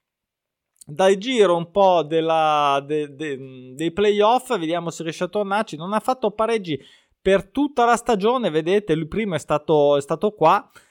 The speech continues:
e, insomma, e poi ne ha fatti quattro di fila, poi non ne ha più fatti ancora, poi ne ha fatti tre di fila, e così loro sono abbastanza così metodici. Adesso vediamo se ci sarà la vittoria a questo punto o il quarto pareggio va bene lo stesso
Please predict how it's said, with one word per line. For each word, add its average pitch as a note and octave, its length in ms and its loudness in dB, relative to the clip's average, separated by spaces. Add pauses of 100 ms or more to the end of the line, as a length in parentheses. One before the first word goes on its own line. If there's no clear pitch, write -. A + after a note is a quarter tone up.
(280)
e, B2+ 920 -2
insomma, C3+ 540 -4
e C#3+ 160 -2
poi G3+ 140 0
ne F#3 80 -2
ha - 20 0
fatti D#3+ 440 -2
quattro B3+ 460 -2
di C#4 140 -2
fila, D4+ 460 -2
poi A#3 180 0
non E3+ 140 -8
ne D#3 60 -8
ha D#3 60 -6
più D#3+ 140 -14
fatti E3 260 -10
ancora, C4+ 400 -6
poi A#3 160 -6
ne G#3 60 -4
ha F#3+ 40 -4
fatti G3 320 -4
tre G#3 200 -6
di A#3 120 -8
fila, D#4 280 -6
e G3+ 80 -2
così G#3 260 -6
loro F#3+ 220 0
sono F3+ 280 -8
abbastanza F3+ 680 -8
così C#3 800 -8 (600)
metodici. E3 840 2
Adesso F3 360 -2
vediamo F3 720 0
se - 180 -10
ci D#3+ 140 -10
sarà E3 320 -4
la E3 100 -2
vittoria D#3+ 600 -2
a B2+ 40 -8
questo C#3+ 280 -8
punto B3+ 440 -6
o G3+ 480 4
il D#3+ 80 -2
quarto F3+ 400 -2
pareggio F#3 540 -4
va D#3+ 120 -2
bene F3 220 -6
lo F#3+ 120 -6
stesso G3+ 520 -6